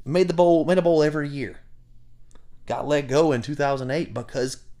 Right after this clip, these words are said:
his own success, his own recruiting success. Think about that, folks. That's how cruel college football can be. Is that his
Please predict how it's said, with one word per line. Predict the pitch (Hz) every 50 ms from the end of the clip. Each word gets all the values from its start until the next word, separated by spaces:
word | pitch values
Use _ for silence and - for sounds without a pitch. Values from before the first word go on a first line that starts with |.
| - -
his | - 160 156 147 - -
own | 175 202 233 240 254 262 262
success, | - 240 214 - - 269 254 202 -
his | 196 180 175
own | - 185 220 247 262
recruiting | 254 240 - 240 247 226 220 202
success. | 196 - 147 151 123 -
Think | - - 285 254
about | 220 175 170 147
that, | 135 - -
folks. | 151 160 170 - - - - - - - -
That's | - 170 233 233 -
how | 208 208 -
cruel | - - 175 170 170 151
college | - - 151 143 131 123
football | - - 147 - - 107 101
can | - - 85 82
be. | - 143 160 151 - - - - - - - - - - - - - - - - -
Is | - 147 147 135 131
that | 131 123 120
his | 131 147 139 135